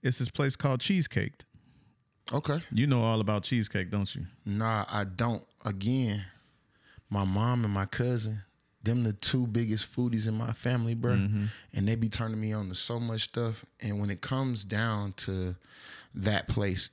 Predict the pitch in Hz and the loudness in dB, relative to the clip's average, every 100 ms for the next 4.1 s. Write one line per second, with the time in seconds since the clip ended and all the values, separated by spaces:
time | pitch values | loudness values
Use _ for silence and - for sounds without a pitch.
0 | - 123 123 120 107 120 - 101 101 95 | 0 2 2 2 2 0 0 0 0 2
1 | 101 110 - - - 131 127 - 143 - | 0 -2 -4 -2 2 2 2 0 -2 -4
2 | - 101 98 101 101 104 - 104 95 - | -4 -2 -2 -2 -2 -4 -2 0 0 -2
3 | 92 101 101 95 90 85 90 92 85 90 | -2 -2 -2 -2 -2 -2 0 -2 -2 -4
4 | 85 | -6